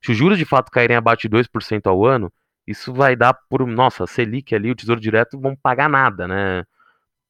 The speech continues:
Vão ficar pau a pau com a inflação e a pessoa vai ganhar um por cento. Então isso leva as pessoas a tomar mais rico, mais risco. Os fundos de pensão mesmo são obrigados a achar outros investimentos, incluindo bolsa, porque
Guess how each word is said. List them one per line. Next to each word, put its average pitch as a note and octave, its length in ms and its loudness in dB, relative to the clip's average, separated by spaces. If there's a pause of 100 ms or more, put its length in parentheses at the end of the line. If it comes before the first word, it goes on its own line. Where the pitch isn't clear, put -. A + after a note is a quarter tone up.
(120)
Vão G#2 160 -8
ficar A#2 200 0
pau C3+ 180 2
a C#3+ 40 4
pau D3 180 4
com - 80 -4
a C#3 40 0
inflação C3 640 0
e E3 40 4
a D3+ 40 0
pessoa C#3 240 -2
vai C#3+ 80 2
ganhar C3 180 0
um C#3+ 120 -2
por C#3 160 -10
cento. G2+ 380 -6 (440)
Então B2+ 120 -2
isso D3+ 180 -4
leva C3+ 260 2
as B2 60 -4
pessoas B2+ 300 -2
a - 20 -10
tomar B2 220 -2
mais A#2 260 -4
rico, A2 360 -8 (420)
mais A2 220 -6
risco. A#2 440 -6 (260)
Os A#2 160 -8
fundos C#3+ 580 -4
de A#2 140 -14
pensão D#3+ 520 0
mesmo B2 360 2
são C3+ 180 -4
obrigados A#2+ 380 0
a A#2+ 40 0
achar A2+ 180 0
outros A#2 200 -2
investimentos, A2 540 -6
incluindo A2+ 340 -8
bolsa, A2 340 -4
porque G#2+ 340 -8